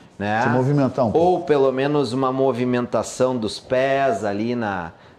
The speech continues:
Speaker 1: durante o voo, né? Ah, não lembro se eu falei tomar bastante líquido,
Speaker 2: Líquido, muita, muita
Speaker 1: né?
Speaker 2: hidratação.
Speaker 1: Hidratação,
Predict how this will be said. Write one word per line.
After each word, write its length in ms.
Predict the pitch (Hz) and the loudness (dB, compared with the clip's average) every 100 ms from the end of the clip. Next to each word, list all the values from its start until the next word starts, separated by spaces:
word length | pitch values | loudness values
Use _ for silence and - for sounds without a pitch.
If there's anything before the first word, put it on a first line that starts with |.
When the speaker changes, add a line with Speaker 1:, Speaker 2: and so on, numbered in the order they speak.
| - - | -20 -14
Speaker 1:
durante 580 | 98 110 113 113 110 - | -2 2 4 2 0 -4
o 60 | 101 | -2
voo, 680 | 92 120 135 143 151 151 - - - - | 0 2 4 4 2 -4 -12 -20 -20 -10
né? 420 | 107 113 123 139 - - - - - - | -4 -2 0 -2 -6 -16 -20 -20 -16 0
Ah, 560 | 127 127 123 120 117 110 | 2 4 2 2 0 0
não 240 | 110 107 | -2 -2
lembro 220 | 110 110 | -4 -4
se 80 | - | -6
eu 60 | 107 | -4
falei 240 | 110 110 | 0 0
tomar 260 | 110 107 104 | 0 -2 0
bastante 540 | 110 - 110 104 - | -2 -2 -4 -4 -4
líquido, 540 | 101 107 127 139 107 | -2 0 0 0 0
Speaker 2:
Líquido, 340 | 127 120 190 90 | 2 4 2 0
muita, 320 | 90 104 101 | -6 -6 -6
muita 180 | 98 104 | -4 -2
Speaker 1:
né? 340 | 110 123 147 120 | -2 0 0 0
Speaker 2:
hidratação. 520 | 110 107 95 - 87 - | 0 -2 -8 -10 -12 -6
Speaker 1:
Hidratação, 1040 | 117 113 113 107 107 95 - 143 160 175 | -4 0 -2 -2 -2 -2 0 2 2 0